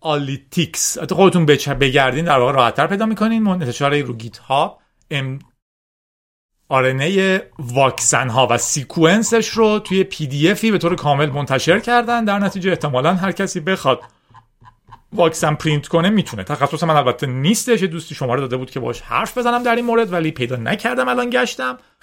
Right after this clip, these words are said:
به هر حال ازش بسیار ممنونم. یه دختری بود که توی کشور اروپایی چیز می‌خوند، ولی هی ایمیلا رو گشتم پیداش نکردم. باید یه جور بهتری اینا رو نگه دارم. گفت بود هر وقت خواستی در این مورد حرف بزنی، من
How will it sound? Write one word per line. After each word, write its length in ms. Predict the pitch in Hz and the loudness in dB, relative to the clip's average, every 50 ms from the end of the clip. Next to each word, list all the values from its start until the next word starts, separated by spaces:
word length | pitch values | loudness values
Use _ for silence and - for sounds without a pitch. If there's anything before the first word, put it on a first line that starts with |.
| _ _ | _ _
به 60 | - 135 | -6 -6
هر 60 | 120 | -4
حال 100 | 123 127 | -2 -2
ازش 160 | 120 120 - | -4 -4 -6
بسیار 300 | - 127 - 131 123 113 | -6 -6 -4 -2 -2 -2
ممنونم. 480 | 117 110 110 113 110 113 151 196 214 196 | 0 0 -2 -2 -2 -2 0 0 2 2
یه 60 | 185 | 2
دختری 280 | 156 131 - 135 127 | 0 0 0 -2 -4
بود 140 | 123 127 123 | -4 -4 -6
که 100 | - 131 | -8 -10
توی 300 | - - 127 120 123 120 120 _ _ _ _ _ _ _ _ _ _ _ _ _ _ _ _ _ _ _ _ | -10 -6 -6 -6 -6 -6 -8 _ _ _ _ _ _ _ _ _ _ _ _ _ _ _ _ _ _ _ _
کشور 240 | - 123 - 123 117 | -14 -10 -6 -6 -4
اروپایی 400 | 117 110 104 - - 110 104 127 | -4 -4 -6 -6 -4 -4 -4 -4
چیز 220 | - - 139 151 220 | -4 -6 -8 -6 -6
می‌خوند، 260 | 226 - 220 214 185 | -6 -2 0 0 2
ولی 120 | 180 170 | 2 4
هی 100 | 160 165 | 4 2
ایمیلا 260 | 165 156 143 131 135 | 2 2 0 0 0
رو 60 | 143 147 | 2 2
گشتم 240 | 156 143 - 156 | 2 2 0 -2
پیداش 260 | 135 131 120 113 117 120 | -2 0 0 0 0 -2
نکردم. 280 | 120 104 104 95 98 | -2 -4 -4 -4 -2
باید 100 | 104 110 | 0 -2
یه 60 | 120 | -2
جور 140 | 113 120 123 | -2 -2 0
بهتری 300 | 120 113 - - 120 117 | 0 0 0 0 0 -2
اینا 140 | 113 107 98 | -2 -2 -4
رو 40 | 98 | -4
نگه 260 | 98 101 101 98 95 | -6 -4 -4 -6 -6
دارم. 220 | 95 104 104 101 _ _ _ _ _ - | -6 -8 -12 -12 _ _ _ _ _ -8
گفت 120 | 139 - | -6 -4
بود 120 | 135 127 | -2 0
هر 80 | 123 127 | 0 2
وقت 80 | 120 120 | 2 2
خواستی 180 | 131 120 123 | 0 -2 0
در 100 | 123 123 | 0 0
این 100 | 120 123 | 2 2
مورد 200 | 123 120 120 117 | 2 2 2 2
حرف 220 | 113 117 117 - - | 0 -2 -2 -2 -2
بزنی، 440 | 127 120 127 123 143 175 202 196 _ _ _ _ _ _ _ _ - | -2 -2 -2 -2 -2 -4 -4 -6 _ _ _ _ _ _ _ _ -6
من 280 | 123 123 131 131 131 | -4 -4 -4 -6 -8